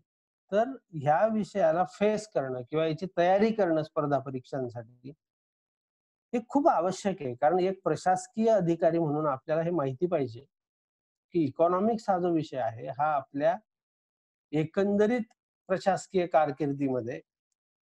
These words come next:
खूप महत्त्वाचा विषय आहे. आणि त्यातल्या त्यात जर तुम्ही समजा, अ, taxation डिपार्टमध्ये असा-, डिपार्टमेंटमध्ये गेलात,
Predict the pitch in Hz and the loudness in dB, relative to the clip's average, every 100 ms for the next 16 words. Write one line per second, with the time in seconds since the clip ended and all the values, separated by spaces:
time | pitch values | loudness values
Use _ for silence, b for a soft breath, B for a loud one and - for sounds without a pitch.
0 | _ - 262 254 208 185 - 160 160 147 | _ -2 0 2 0 0 -2 -2 0 -4
1 | 135 _ - 123 113 135 - 151 160 165 | -4 _ -8 -6 -6 -10 -12 -2 -2 0
2 | 147 170 170 175 165 175 165 175 175 185 | -2 0 -2 -2 -2 -2 0 0 0 -2
3 | _ _ _ _ _ - 160 175 170 175 | _ _ _ _ _ -4 0 4 4 2
4 | 170 _ _ - 135 131 131 - 170 160 | -4 _ _ -8 -4 -2 -4 -2 -2 -2
5 | - 190 202 185 175 180 170 175 170 151 | -4 -2 -2 -2 2 2 2 0 0 -2
6 | - 147 160 151 156 156 160 156 156 147 | -4 -8 -6 -6 0 2 2 0 0 -2
7 | 139 127 123 | -4 -4 -4